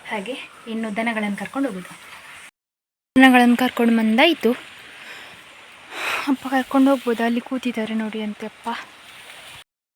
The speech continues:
ನಾನೇಲಿ ಹಣ್ಣು ಬೆಳೆದಿದೆ. ಇದನ್ನು ಕೊಂಡೋಗಿ ಮನೆ ನೆಟ್ರೆ ನಾಳೆಗೆ ಹಣ್ಣಾಗ್ತದೆ. ನಾಳೆ ಗಣಿ ಬರ್ತಾರಲ್ಲ ಅವರಿಗೆ, ಇಲ್ಲಂತ ಹೇಳಿದರೆ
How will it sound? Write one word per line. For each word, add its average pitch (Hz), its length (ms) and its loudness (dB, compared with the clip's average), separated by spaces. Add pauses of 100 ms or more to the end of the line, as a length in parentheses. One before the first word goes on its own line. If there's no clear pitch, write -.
(400)
ನಾನೇಲಿ 277 480 12
ಹಣ್ಣು 247 600 8
ಬೆಳೆದಿದೆ. 247 540 8
ಇದನ್ನು 247 380 6
ಕೊಂಡೋಗಿ 262 540 8 (360)
ಮನೆ 302 200 12
ನೆಟ್ರೆ 285 340 10
ನಾಳೆಗೆ 262 420 10
ಹಣ್ಣಾಗ್ತದೆ. 262 640 8 (680)
ನಾಳೆ 254 280 10
ಗಣಿ 240 280 10
ಬರ್ತಾರಲ್ಲ 208 560 6
ಅವರಿಗೆ, 214 380 10 (840)
ಇಲ್ಲಂತ 285 300 10
ಹೇಳಿದರೆ 277 340 10